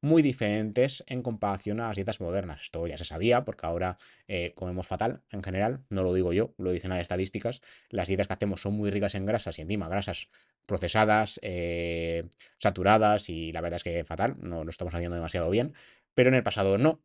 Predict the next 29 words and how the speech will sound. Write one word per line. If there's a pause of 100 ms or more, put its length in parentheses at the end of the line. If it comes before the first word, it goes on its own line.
(100)
porque
comían
comida
más
fresca
y
no
procesada,
sin
más,
¿vale? (460)
Entonces,
explican
que
los
ácidos
grasos
poliinsaturados
que
nuestro
cuerpo
no
produce (360)
han
aumentado
sustancialmente
en
nuestra
dieta